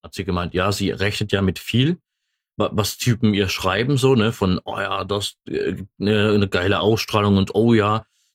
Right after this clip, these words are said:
bist so klein und ich stehe auf kleine Frauen, den würde ich gerne von oben herab", so, ne, was weiß ich was machen, so.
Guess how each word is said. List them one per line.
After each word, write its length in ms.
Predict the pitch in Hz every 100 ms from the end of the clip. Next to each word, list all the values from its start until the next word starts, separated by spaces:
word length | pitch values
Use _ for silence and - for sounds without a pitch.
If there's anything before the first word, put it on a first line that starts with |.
| _
bist 260 | 113 113 -
so 100 | 104
klein 480 | - 98 110 110
und 240 | 101 104 98
ich 120 | 90
stehe 200 | - 110
auf 140 | 101
kleine 240 | - 104 101
Frauen, 260 | - 101
den 140 | 98 90
würde 160 | 92
ich 100 | 87
gerne 280 | - 98 95
von 180 | - 101
oben 320 | 80 107 104
herab", 320 | 98 92 104 -
so, 320 | 104 95 92
ne, 260 | 104 113 - _ _ _ _ _ _
was 200 | 98 117
weiß 140 | 104
ich 200 | - -
was 200 | 120 113
machen, 300 | 113 107 120
so. 280 | 113 120